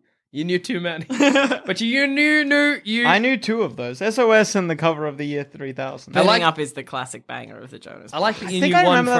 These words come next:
Speaker 3: that
Speaker 1: every
Speaker 3: song as
Speaker 1: brother.
Speaker 3: well.
Speaker 1: That's good.
Speaker 2: Yeah.
Speaker 1: That's, I'm proud of you guys.
Speaker 3: You know,
Speaker 2: I
Speaker 3: the
Speaker 2: was not a Jonas Brothers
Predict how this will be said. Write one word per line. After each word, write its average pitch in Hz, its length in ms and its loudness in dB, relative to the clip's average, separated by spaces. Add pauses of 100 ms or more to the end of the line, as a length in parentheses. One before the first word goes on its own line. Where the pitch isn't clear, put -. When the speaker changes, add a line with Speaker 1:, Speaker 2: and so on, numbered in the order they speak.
Speaker 3:
that 247 40 0
Speaker 1:
every - 20 -2
Speaker 3:
song 147 100 0
as - 60 -6
Speaker 1:
brother. 160 240 0
Speaker 3:
well. 120 80 -4
Speaker 1:
That's 135 240 -10
good. 139 260 -12 (220)
Speaker 2:
Yeah. 202 240 -10 (600)
Speaker 1:
That's, 160 240 -14
I'm 143 160 -16
proud 160 220 -14
of 127 100 -16
you 113 80 -16
guys. - 460 -14 (140)
Speaker 3:
You 190 100 -4
know, 226 80 2
Speaker 2:
I 277 240 6
Speaker 3:
the 311 80 -6
Speaker 2:
was 339 140 -2
not 269 200 2
a 269 60 -2
Jonas 233 400 0
Brothers 190 720 -2